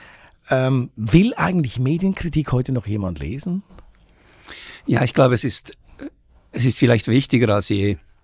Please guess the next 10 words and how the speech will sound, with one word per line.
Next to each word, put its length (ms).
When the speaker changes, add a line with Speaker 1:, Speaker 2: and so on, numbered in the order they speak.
Speaker 2:
Allerdings, 760
äh, 340
hat 240
die 60
Medienkritik 760
wirklich 320
ein, 180
ein 100
Existenzproblem. 1000
Speaker 1:
Mhm. 420